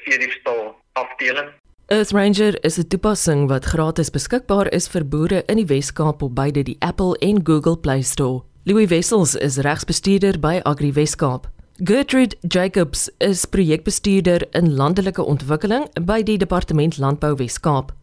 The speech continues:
Speaker 2: Sy beskryf aan ons hoe daar deur verskeie programme tegniese vaardighede aan agriwerkers geleer word.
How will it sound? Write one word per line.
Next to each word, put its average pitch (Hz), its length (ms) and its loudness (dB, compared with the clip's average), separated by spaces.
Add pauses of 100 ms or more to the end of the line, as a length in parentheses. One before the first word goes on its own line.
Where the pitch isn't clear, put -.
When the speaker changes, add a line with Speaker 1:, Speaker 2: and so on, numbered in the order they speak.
(360)
Speaker 2:
Sy 151 220 0
beskryf 165 460 -2
aan 160 100 0
ons 175 340 2
hoe 151 100 -2
daar 147 420 0
deur 180 300 0
verskeie 220 520 0
programme 190 640 0
tegniese 180 440 -2
vaardighede 135 800 -4
aan 180 240 -2
agriwerkers 151 800 -2
geleer 165 380 0
word. 139 360 -8